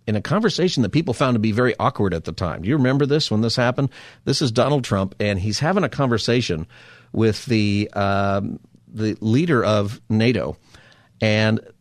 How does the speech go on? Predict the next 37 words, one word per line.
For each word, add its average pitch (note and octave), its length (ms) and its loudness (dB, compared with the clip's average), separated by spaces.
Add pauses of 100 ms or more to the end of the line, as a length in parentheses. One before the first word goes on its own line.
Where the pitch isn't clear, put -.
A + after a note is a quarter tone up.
(120)
it's G2 160 -2
around A2+ 300 2
this F#2 180 -4
table, B2 760 2
and, F#2 540 -2
uh, F2+ 300 0
on F#2 160 -2
the F2+ 160 -4
right B2+ 240 0
side B2+ 220 2
of A#2+ 60 0
the A2 60 2
table B2 380 0
are G#2+ 160 2
all G#2+ 200 2
of, G2+ 200 -2
there's G2 160 -6
President A2 420 0
Trump A2 260 -2
and, F#2+ 220 -2
uh, F#2 260 -2
his G#2 400 -2
people, A2 380 -2
people G#2 260 -4
from G#2 160 -2
the G2+ 60 0
United G2 300 -2
States. G#2 340 -2
On G2+ 60 -4
the F2 100 -6
left B2+ 240 -2
side G#2 200 0
of F#2+ 60 -2
the F#2 60 -6
table G2+ 300 -2
are F#2 80 -2
representatives A2 680 0